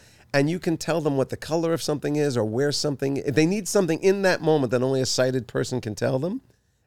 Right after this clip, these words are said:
and you sign up to be one of those people. So the phone could ring at any time, any moment, and somebody will say,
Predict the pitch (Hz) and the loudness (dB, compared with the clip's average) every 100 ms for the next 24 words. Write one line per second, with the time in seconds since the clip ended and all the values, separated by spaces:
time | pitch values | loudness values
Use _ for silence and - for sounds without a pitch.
0 | - 147 139 - 151 147 143 139 120 131 | -2 2 2 2 2 2 0 -2 -2 -2
1 | 123 127 117 117 - 135 127 113 - _ | 0 0 -2 -4 -4 -6 -4 -6 -8 _
2 | _ - 143 123 165 165 147 143 131 117 | _ -2 0 0 0 -2 0 2 2 0
3 | 143 156 143 131 113 113 - 156 170 147 | -2 -2 -2 0 0 -2 -4 0 2 4
4 | 123 104 - - _ _ _ _ _ - | 2 0 -6 -14 _ _ _ _ _ -2
5 | 127 139 127 127 - 131 | 0 2 2 2 2 2